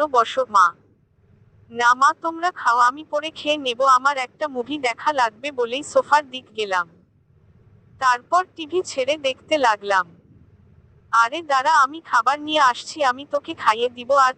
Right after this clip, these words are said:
তুই টিভি দেখবি কাকি।" "না থাক মা, আমি ওকে খাইয়ে দিচ্ছি," বলেই প্লেট নিয়ে আমার কাছে আসলো মাওয়া।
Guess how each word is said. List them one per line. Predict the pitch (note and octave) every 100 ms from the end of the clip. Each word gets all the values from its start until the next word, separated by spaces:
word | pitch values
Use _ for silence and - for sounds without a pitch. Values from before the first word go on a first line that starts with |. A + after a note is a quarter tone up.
| -
তুই | D4
টিভি | D4+ C#4+ C4 D#4+
দেখবি | A#3+ A3+ B3 C4+
কাকি।" | A3+ G3+ G3 F3 E3 _ _ _ _ _ _ _ _ _ _ _ _
"না | A#3 A#3 A#3
থাক | - E4 -
মা, | D#4+ E4 C4
আমি | C4 D4
ওকে | D4 C#4+ E4
খাইয়ে | - A3 B3
দিচ্ছি," | B3+ B3 - - E4
বলেই | C4 C4 D4+
প্লেট | C#4 B3+ B3+
নিয়ে | C#4+ D4+
আমার | C4 A#3 B3 -
কাছে | B3 - D4+
আসলো | A#3 - A#3+ G#3+
মাওয়া। | G#3+ G#3 F#3+